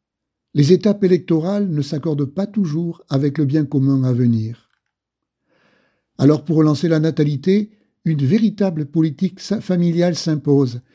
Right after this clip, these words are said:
et il y a des solutions concrètes. En France, il faudrait commencer par revoir la fiscalité, supprimer le plafonnement du quotient familial,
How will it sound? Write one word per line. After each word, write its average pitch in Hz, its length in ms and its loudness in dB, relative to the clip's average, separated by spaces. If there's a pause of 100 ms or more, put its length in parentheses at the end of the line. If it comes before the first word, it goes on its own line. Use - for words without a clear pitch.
(200)
et 156 140 6
il 160 80 0
y 196 100 4
a 254 60 2
des 170 240 -4
solutions 202 600 0
concrètes. 175 680 -6 (540)
En 143 120 4
France, 240 560 -2 (380)
il 151 100 2
faudrait 202 380 0
commencer 185 480 0
par 139 220 -4
revoir 190 360 2
la 165 80 0
fiscalité, 156 800 -6 (360)
supprimer 220 520 4
le 185 120 0
plafonnement 170 480 -4
du 151 120 -6
quotient 156 340 -4
familial, 147 720 0